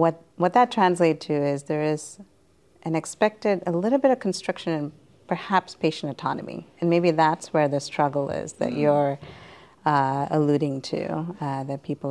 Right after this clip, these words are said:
Speaker 1: are struggling with.
Speaker 2: Yeah, yeah. Uh, like, I kn-, I, I know that there are capitated models and mo-, models where, uh, people are, like, I, I guess in Kaiser's,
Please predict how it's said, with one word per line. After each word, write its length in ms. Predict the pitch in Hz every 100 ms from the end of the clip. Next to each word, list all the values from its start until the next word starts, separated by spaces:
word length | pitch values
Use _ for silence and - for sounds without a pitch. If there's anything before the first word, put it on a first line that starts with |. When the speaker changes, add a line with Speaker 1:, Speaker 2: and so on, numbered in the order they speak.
| 139
Speaker 1:
are 60 |
struggling 480 | 139 - 160 151 -
with. 260 | - - - - _ _ _ _ _ - - - -
Speaker 2:
Yeah, 300 | 120 147 90 107
yeah. 280 | 120 120 101 104 101
Uh, 340 | 110 104 98 101 120 - 117 - _ _ -
like, 280 | 92 90 - _ _ _ _ - _ _ _ _ 107
I 40 |
kn-, 180 | 110 107 101
I, 160 | 92 104
I 40 |
know 100 | 110 98
that 80 | 95
there 240 | 107 104 101 92
are 220 | 101 95 95 -
capitated 600 | - 127 110 - 120 107
models 640 | 110 107 110 110 104 107 107
and 340 | 110 101 101 98 101 -
mo-, 240 | 110 107
models 440 | 113 113 110 107 107
where, 540 | 113 110 104 101 98 - -
uh, 460 | 104 98 98 98 101 - _ _ _ _ _ -
people 340 | 123 117 113 110 101 - _ _ -
are, 220 | 117 110 -
like, 260 | 120 107 113
I, 160 | 92 107
I 20 | 104
guess 140 | 104
in 80 | 101
Kaiser's, 420 | 127 139 104 -